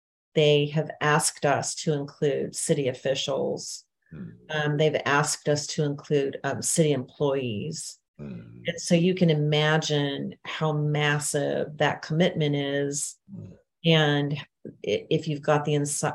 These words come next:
Speaker 1: entire city coming to you as the go-to person, not just the first responders and veterans,
Speaker 2: Yeah.
Speaker 1: but, um, you know, when they ask,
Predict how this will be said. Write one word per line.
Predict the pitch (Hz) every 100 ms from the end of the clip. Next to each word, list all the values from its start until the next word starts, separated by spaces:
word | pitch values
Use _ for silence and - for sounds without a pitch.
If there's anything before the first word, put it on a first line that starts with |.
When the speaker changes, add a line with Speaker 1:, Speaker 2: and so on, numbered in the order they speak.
| -
Speaker 1:
entire | 151 147 - 160 143
city | 143 - - 208 180 135 117 - - _ _ _ _ _
coming | - 196 175 156
to | - -
you | - 175 160
as | 151 147
the | -
go-to | 147 151 139 - - 240 262
person, | - 147 139 - 135 131 147
not | 170 196
just | 165 -
the | 160
first | 156 156
responders | 147 - 147 147 143
and | 143
veterans, | 143 202 165 139 165 _ - 175 175
Speaker 2:
Yeah. | - - 147 147 151 - 170
Speaker 1:
but, |
um, | 160 143 143 - - _ _
you | -
know, | 175 165
when | 160 160
they | 143 160 170
ask, | 113 135 147